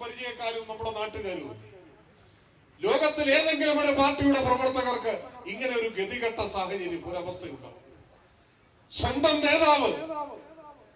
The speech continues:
മറ്റു നേതാക്കന്മാരുടെ ഹൃദയശൂന്യതയിൽ മനം നൊന്ത് ജീവനൊടുക്കേണ്ടി വരും. ജീവനൊടുക്കുന്നതിന് മുൻപ് സ്വന്തം മകന് വിഷം നൽകേണ്ടി വരും. ഇതൊക്കെ ആസ്വദിച്ച്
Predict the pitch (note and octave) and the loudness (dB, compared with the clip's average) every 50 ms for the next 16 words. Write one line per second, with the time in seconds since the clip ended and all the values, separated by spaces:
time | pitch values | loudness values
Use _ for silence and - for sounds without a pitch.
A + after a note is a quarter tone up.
0 | _ _ _ - F3 F#3+ F#3+ - - C4+ B3+ A#3+ B3 C4+ C#4 C#4 C#4 C4+ C#4 C4+ | _ _ _ -6 -4 -4 -2 0 0 2 2 4 4 6 8 8 6 6 6 2
1 | C4 C4 C4+ C4 C4 C4 C4 C4+ C#4 C#4 - - - - - - - - - - | 2 4 4 4 6 6 4 4 2 2 -2 -6 -10 -14 -14 -14 -16 -16 -16 -18
2 | - - - - G3 A3 A3 C4+ C4+ C#4 C#4+ C#4+ C#4 - - - C#4+ D4 C#4+ D4 | -20 -20 -14 -8 -6 -2 2 4 6 6 6 6 4 2 2 2 4 4 4 4
3 | C#4 C4+ C4+ C4+ C4+ C4 C4 B3 B3 B3 C#4 C#4 C#4 C4+ C4 C4+ C4+ C4+ C4+ - | 4 4 4 4 4 2 2 2 2 4 4 4 4 4 2 2 2 2 2 2
4 | - - - - - - - C#4 - - C4+ C4+ C4+ B3+ A#3 A3 A3+ A3 G3 G3 | 0 -4 -8 -14 -16 -14 -12 -4 0 0 2 2 2 2 0 0 -2 -2 -4 -6
5 | F#3+ F3+ E3+ D3+ D3+ C#3+ - - - - - A#2 A2 - - _ _ _ _ _ | -6 -6 -8 -8 -8 -12 -14 -16 -20 -20 -20 -20 -20 -20 -20 _ _ _ _ _
6 | _ _ _ _ _ _ _ _ _ _ _ _ _ _ _ _ _ _ _ _ | _ _ _ _ _ _ _ _ _ _ _ _ _ _ _ _ _ _ _ _
7 | _ _ _ _ _ _ _ _ _ _ _ _ _ _ _ _ _ _ - - | _ _ _ _ _ _ _ _ _ _ _ _ _ _ _ _ _ _ -4 2
8 | - C#4+ D4+ E4 D#4 D#4 D#4 D4+ C#4+ - D4 C#4 C#4+ C#4+ C#4 C4+ C#4 C#4 C4+ C4 | 4 6 6 8 6 6 6 4 4 4 2 4 4 4 6 6 6 6 4 4
9 | - C4 C4 - - A#3+ B3+ C4 C#4 C4+ B3 B3 A#3+ A#3+ B3+ C4+ C4 A3 - - | 2 0 -2 -2 -2 -2 0 2 2 4 4 2 2 2 2 2 2 0 -2 -4
10 | - - - - - - - - F#3+ G3 - C4+ C#4 C#4 C#4 C4 A3+ - G#3 G3 | -6 -10 -14 -14 -16 -16 -12 -8 -8 -6 -4 -4 -4 -4 -4 -6 -6 -6 -6 -8
11 | F#3 F3+ E3+ D#3+ C3+ B2 A2+ A2 - - - - - - - - - - - - | -6 -6 -8 -10 -10 -12 -14 -16 -18 -20 -20 -20 -20 -20 -20 -20 -20 -20 -20 -20
12 | - - - - - - _ - _ _ G3 A#3 A#3 C4 C#4 C4+ C#4+ C#4 C#4 C#4+ | -20 -20 -20 -20 -20 -20 _ -20 _ _ -8 -2 2 4 4 6 6 6 6 6
13 | C#4 - - - C4+ C4+ - - F3 G3+ B3+ D4 E4 - - D#4+ E4+ E4 D4+ D4+ | 4 2 -4 -8 -10 -10 -8 -4 0 4 6 6 6 6 8 6 6 6 6 4
14 | C#4+ C#4+ - - | 2 2 0 0